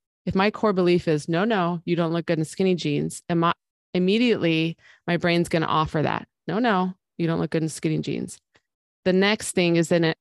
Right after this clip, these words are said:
the inaccuracy of that is, "And if I put them on, I'm just gonna feel fat. People are gonna make fun of me. I'm gonna lose my marriage. I'm gonna," like, it will catastrophize. That's the wrong word. I didn't say it right.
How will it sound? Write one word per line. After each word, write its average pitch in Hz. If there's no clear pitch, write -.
the 175
inaccuracy 165
of -
that -
is, 160
"And 180
if 175
I 175
put 170
them 165
on, 233
I'm 156
just 151
gonna 151
feel -
fat. 208
People 156
are 147
gonna 151
make 143
fun 202
of 202
me. 196
I'm 151
gonna 147
lose 143
my 143
marriage. 190
I'm 156
gonna," 147
like, 139
it 175
will 170
catastrophize. -
That's -
the 139
wrong 143
word. 143
I 139
didn't 143
say -
it -
right. -